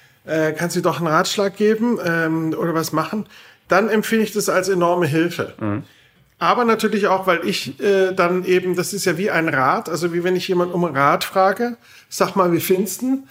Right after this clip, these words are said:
Speaker 2: Mhm.
Speaker 1: Und krieg ich dann von dem Rat. Dann hab ich, das Gute bei einem Rat ist, ich kann ihn befolgen, ich muss aber nicht. Es wird ja erst dann schlimm oder blöd oder wenn die Leute komisch reagieren, wenn man sagt,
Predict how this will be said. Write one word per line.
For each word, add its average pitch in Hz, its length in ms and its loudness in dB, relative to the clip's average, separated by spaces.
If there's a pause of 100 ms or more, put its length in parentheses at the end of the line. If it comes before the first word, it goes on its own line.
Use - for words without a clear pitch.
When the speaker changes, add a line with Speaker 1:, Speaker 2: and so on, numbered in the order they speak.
(100)
Speaker 2:
Mhm. 131 180 -8 (100)
Speaker 1:
Und 196 200 0
krieg 196 140 2
ich 185 60 -4
dann 190 120 0
von 175 120 -4
dem 190 120 2
Rat. 143 320 -2
Dann 160 160 -2
hab 190 120 -2
ich, - 180 -8
das 185 240 -2
Gute 220 180 -2
bei 185 100 2
einem 175 160 0
Rat 160 300 2
ist, - 300 -4 (320)
ich - 140 -8
kann 202 200 0
ihn 190 80 2
befolgen, 190 420 0
ich 170 80 -4
muss 175 360 2
aber 127 220 -2
nicht. 120 300 -10 (280)
Es - 80 -12
wird 196 140 2
ja 196 80 4
erst 160 280 -4
dann 202 240 4
schlimm 233 460 2
oder 185 240 0
blöd 185 480 4
oder 185 280 -2
wenn 180 120 -2
die 180 80 2
Leute 170 300 -2
komisch 185 380 -4
reagieren, 160 460 0
wenn 214 80 0
man 208 140 0
sagt, 185 280 -2